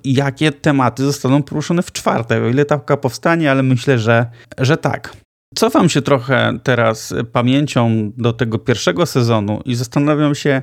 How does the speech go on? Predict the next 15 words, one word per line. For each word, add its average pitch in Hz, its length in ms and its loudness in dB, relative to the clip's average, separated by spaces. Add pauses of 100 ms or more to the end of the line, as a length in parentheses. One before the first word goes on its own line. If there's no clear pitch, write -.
kto 160 160 -2
może 175 180 -2
mieć 156 160 0
z - 60 -12
tym - 140 0
serialem 131 500 2
największy 123 460 0
problem. 117 500 0 (480)
Wydaje 160 300 2
mi 208 120 2
się, 190 160 0
że 175 120 0
będą 165 320 0
to 160 100 0
tacy 156 440 0